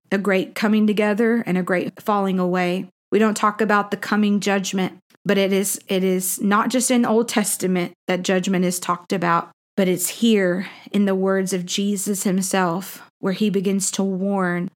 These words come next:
of a coming judgment. This parable teaches us to be found working, which doesn't just mean any works, but it means to be faithful and diligent to the work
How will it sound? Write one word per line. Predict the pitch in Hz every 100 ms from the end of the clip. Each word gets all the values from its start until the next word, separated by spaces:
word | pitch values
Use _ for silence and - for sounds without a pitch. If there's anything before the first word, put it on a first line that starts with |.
| -
of | 185
a | 185
coming | - 190 185 180
judgment. | 180 175 - 180 165 - _ _ _
This | 226 220
parable | - 247 247 254
teaches | 233 240 - 220
us | 226 214
to | -
be | 196
found | 190 196 196 196 175
working, | 185 196 196 185 185 - _ _
which | - 220 220 220
doesn't | 233 240 254 240
just | 240
mean | 226 214 208
any | 208 196
works, | 190 196 175 - -
but | 196
it | -
means | 208 208 -
to | 185
be | 190
faithful | 185 - 196 202 233 - 247 262 277 -
and | - 220 208
diligent | 190 208 208 175 - 180 -
to | - 190
the | 185
work | 180 180 190 226 269 -